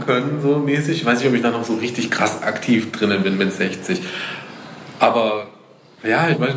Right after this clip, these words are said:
die Amis sind auch noch alt und noch lang dabei. Ich hab vorhin, hab ich hier mit unserem Prakti, hat er mir ein Foto gezeigt von, von Doktor Dre,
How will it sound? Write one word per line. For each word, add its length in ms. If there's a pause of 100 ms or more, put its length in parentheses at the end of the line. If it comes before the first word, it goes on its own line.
(120)
die 80
Amis 380
sind 120
auch 360
noch 300 (340)
alt 380
und 140
noch 180
lang 300
dabei. 380
Ich 80
hab 160
vorhin, 260 (400)
hab 80
ich 120
hier 140
mit 120
unserem 220
Prakti, 320
hat 80
er 100
mir 140
ein 200
Foto 280
gezeigt 380
von, 320
von 140
Doktor 280
Dre, 300